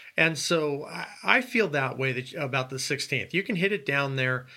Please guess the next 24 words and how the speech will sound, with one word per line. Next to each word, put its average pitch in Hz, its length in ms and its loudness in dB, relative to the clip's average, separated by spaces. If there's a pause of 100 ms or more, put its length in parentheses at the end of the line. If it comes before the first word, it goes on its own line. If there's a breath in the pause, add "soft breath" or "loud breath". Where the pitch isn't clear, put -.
(540 loud breath)
try 196 180 6
to 262 80 0
hit 233 140 2
a 240 40 -2
precise 165 540 0
tee 143 200 -2
shot, 127 380 -2
and 139 140 -2
then 151 240 0
you 165 200 0
get 180 240 -2
to, 151 320 0
you 170 140 -4
get 202 340 -4
this 160 140 0
chance 180 560 2
to 151 160 -2
hit 147 340 0
a 143 320 -2
good 143 540 0 (360 loud breath)
short 147 460 0
iron 135 380 0
or 127 240 -4
wedge 127 520 0